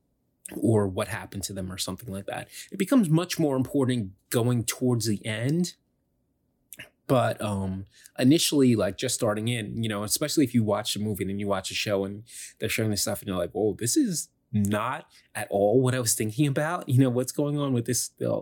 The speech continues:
this whole racial thing and, um, things with the cops and stuff. This had nothing, this was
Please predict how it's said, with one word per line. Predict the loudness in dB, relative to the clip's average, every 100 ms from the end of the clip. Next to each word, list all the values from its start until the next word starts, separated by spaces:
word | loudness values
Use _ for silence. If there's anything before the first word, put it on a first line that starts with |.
| -4
this | -6 0
whole | 2 2
racial | 2 2 0
thing | -2 -4 -4 -4 -8 -10 -14 -14 -4
and, | -2 -2 -2 -2
um, | -2 -4 -8 -2
things | 0 0 -2
with | -6
the |
cops | -8 -4 -4 -4 -4
and | 0
stuff. | 0 0
This | -2 0
had | 2
nothing, | 2 2 -2 0 -2 2
this | 2
was | 4 4